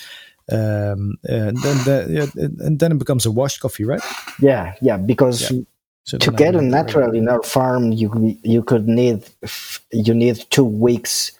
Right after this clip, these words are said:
Speaker 2: of drying
Speaker 1: Yeah.
Speaker 2: process. Yeah, it's
Speaker 1: Yeah, then you need a, a lot of, uh, yeah, uh, acres, uh, of, uh,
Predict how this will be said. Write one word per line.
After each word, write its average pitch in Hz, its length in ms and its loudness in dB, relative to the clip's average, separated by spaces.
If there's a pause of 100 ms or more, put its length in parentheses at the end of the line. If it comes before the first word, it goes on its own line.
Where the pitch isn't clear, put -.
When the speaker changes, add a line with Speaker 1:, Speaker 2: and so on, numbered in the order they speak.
(280)
Speaker 2:
of 107 180 0
drying 107 440 2
Speaker 1:
Yeah. 110 160 -4
Speaker 2:
process. 98 580 -4 (180)
Yeah, 101 200 -10
it's 98 240 -10
Speaker 1:
Yeah, 127 140 0
then 131 160 -2
you 135 80 0
need 143 220 0
a, 131 140 0 (260)
a 135 120 0
lot 131 240 0
of, 117 240 -2
uh, 110 320 -2 (920)
yeah, 107 300 -4 (180)
uh, 104 560 -4
acres, 123 640 -2
uh, 110 180 -2
of, 110 300 -4
uh, 101 360 -2